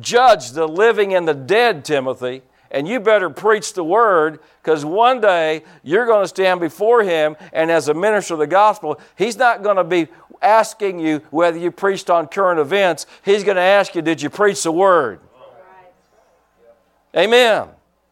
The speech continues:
He's not gonna ask you if you preached on politics. He's gonna ask you, "Did you preach the word?"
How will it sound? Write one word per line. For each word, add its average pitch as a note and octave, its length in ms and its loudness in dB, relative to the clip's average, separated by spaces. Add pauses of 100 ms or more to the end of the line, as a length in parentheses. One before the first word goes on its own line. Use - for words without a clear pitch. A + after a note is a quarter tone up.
(360)
He's A3 180 0
not C4 200 2
gonna B3+ 180 2
ask C#4 400 2
you F#3 180 0 (260)
if F3 240 0
you F#3 140 -4
preached G#3 340 0
on G3 180 2
politics. G3+ 640 -2
He's G#3 140 -8
gonna G3 160 0
ask F#3+ 200 0
you, F3+ 60 -10
"Did E3+ 200 0
you E3 60 -4
preach G#3 300 -2
the F3+ 120 -4
word?" A3 320 2